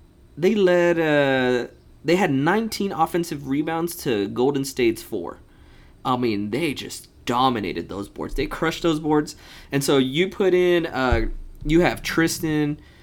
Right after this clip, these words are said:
you have Kevin Love, throw in, uh, Rodney Hood, J R, LeBron. I, I, that's how I would put it. Uh, let, let, just let LeBron run the point, uh, and, and then figure out those matchups. He's gotta guard K D, though.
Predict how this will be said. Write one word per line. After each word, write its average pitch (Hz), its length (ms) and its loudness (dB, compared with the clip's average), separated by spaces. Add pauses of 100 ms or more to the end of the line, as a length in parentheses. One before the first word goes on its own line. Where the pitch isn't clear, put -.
(180)
you 139 160 -2
have 117 580 2
Kevin 165 400 0
Love, 143 440 4 (300)
throw 139 260 4
in, 135 420 0
uh, 117 400 0
Rodney 139 460 2
Hood, 135 540 2 (520)
J 147 360 4
R, 143 460 2 (380)
LeBron. 143 880 2
I, - 200 0
I, 294 320 2
that's 175 260 2
how 135 140 2
I 123 160 4
would 95 200 2
put 92 180 -4
it. 80 200 -4 (100)
Uh, 113 200 0
let, 214 220 2
let, 175 520 2
just 131 180 -6
let 214 220 2
LeBron 139 420 0
run 151 220 0
the 123 80 -4
point, 120 440 -6 (540)
uh, 104 460 -2 (440)
and, 131 160 -2
and 127 220 0
then 117 160 0
figure 185 320 0
out 151 160 0
those 127 180 0
matchups. 117 420 -2
He's 190 140 -2
gotta 120 200 2
guard 104 200 -2
K 104 200 -2
D, 90 160 -2
though. 65 240 -10